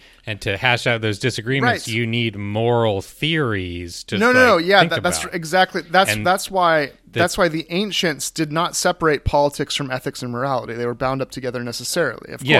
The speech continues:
Speaker 2: course.
Speaker 1: yes.
Speaker 2: That, that's the, that's the whole point. And it, but modernity separates them, and that's the problem. <laughs>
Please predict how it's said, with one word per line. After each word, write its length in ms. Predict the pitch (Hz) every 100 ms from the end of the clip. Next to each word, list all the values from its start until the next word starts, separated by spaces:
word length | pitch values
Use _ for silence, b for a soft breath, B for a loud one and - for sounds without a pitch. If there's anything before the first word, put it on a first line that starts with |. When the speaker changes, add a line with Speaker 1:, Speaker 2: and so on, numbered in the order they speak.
| -
Speaker 2:
course. 140 | -
Speaker 1:
yes. 280 | 120 76 -
Speaker 2:
That, 140 | 185
that's 160 | 202 196
the, 180 | 196 190
that's 180 | 185 180
the 80 | 180
whole 120 | 180
point. 300 | - 180 120
And 160 | 160 185
it, 140 | 196
but 180 | 170 185
modernity 640 | 185 185 196 277 240 175 151
separates 460 | 175 175 147 123
them, 140 | - 78
and 80 |
that's 140 | 139 -
the 80 | 151
problem. 540 | 196 156 - 233
<laughs> 40 | 175